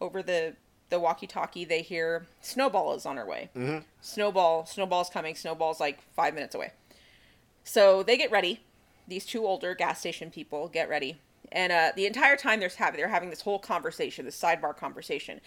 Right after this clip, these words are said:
Speaker 1: And then here comes Snowball, who is, um, the, out of everybody, she's the person who seemed to know what she was doing.
Speaker 2: Yeah. Her,
Speaker 1: So
Speaker 2: her immediate thing was, um,
Speaker 1: to
Speaker 2: the
Speaker 1: make a compass.
Speaker 2: Yeah,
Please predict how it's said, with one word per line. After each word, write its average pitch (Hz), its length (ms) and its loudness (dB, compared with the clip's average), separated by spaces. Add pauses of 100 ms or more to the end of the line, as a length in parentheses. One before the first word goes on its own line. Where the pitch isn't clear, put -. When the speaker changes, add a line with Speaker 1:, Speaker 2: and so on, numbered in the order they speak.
(200)
Speaker 1:
And 202 200 2
then 190 120 4
here 226 220 2
comes 175 340 -6
Snowball, - 540 -2 (500)
who 214 180 4
is, 180 760 0 (120)
um, 151 440 2 (720)
the, 214 180 2 (760)
out 185 160 8
of 330 140 4
everybody, 294 600 0
she's 262 320 -6
the 370 80 -8
person 233 520 -4
who 233 160 -8
seemed 208 400 -8
to 208 200 -6
know 180 380 -2
what 170 300 -2
she - 160 -12
was 151 180 -12
doing. 143 420 -6 (140)
Speaker 2:
Yeah. 80 60 -8
Her, 76 80 -12
Speaker 1:
So - 560 6
Speaker 2:
her 156 100 8
immediate 143 400 2
thing 143 160 0
was, 113 300 0
um, 101 460 4
Speaker 1:
to - 40 -10
Speaker 2:
the 254 60 0
Speaker 1:
make 190 180 2
a 185 80 -2
compass. - 640 -12
Speaker 2:
Yeah, 107 240 2